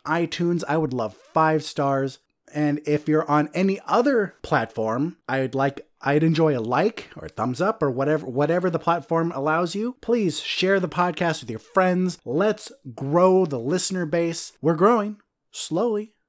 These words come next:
but surely. Please leave me a comment. Tell me what you liked. Tell me what I'm doing right. Tell me when, what I need to improve on. Did you agree with me on some of the movies? Did you not agree with me? Let me know.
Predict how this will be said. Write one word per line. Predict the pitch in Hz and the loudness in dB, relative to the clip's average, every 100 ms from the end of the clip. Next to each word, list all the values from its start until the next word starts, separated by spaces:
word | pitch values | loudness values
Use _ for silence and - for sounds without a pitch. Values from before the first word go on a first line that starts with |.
| _ - | _ -20
but | 95 123 139 | -6 -2 -2
surely. | - 180 202 160 147 - | 0 2 4 4 0 -2
Please | - 240 185 | 2 4 4
leave | 170 147 | 2 4
me | 131 | 2
a | |
comment. | - 143 135 135 | 0 2 2 0
Tell | - 208 | 0 2
me | 196 | 4
what | 147 - | 2 0
you | 131 | 0
liked. | 131 131 - - | 0 0 -4 -4
Tell | 240 226 | 2 6
me | 190 | 6
what | 160 | 6
I'm | 139 | 4
doing | 135 123 | 2 0
right. | 131 147 147 151 _ | 0 2 0 -2 _
Tell | - 127 | -6 -2
me | 135 | 0
when, | 139 156 | 0 0
what | 165 135 143 | -2 0 2
I | |
need | 151 165 | 4 4
to | 180 | 2
improve | 175 214 208 | 2 0 2
on. | 156 - 143 - _ | 0 -2 -10 -20 _
Did | 139 | -4
you | 131 139 | -2 -2
agree | 151 175 | 0 0
with | 196 185 | 2 0
me | 196 | -2
on | 190 | -2
some | 180 190 | -2 -2
of | 185 | -2
the | |
movies? | 185 185 175 190 165 | 0 0 2 -2 -2
Did | - - | -8 -6
you | 113 | -2
not | 165 175 | -2 -2
agree | 165 165 165 | -2 0 0
with | 165 170 | 0 -2
me? | 165 156 - _ | -2 -4 -8 _
Let | 220 220 | -4 -2
me | 254 | 2
know. | 262 277 190 - | 2 2 -2 -6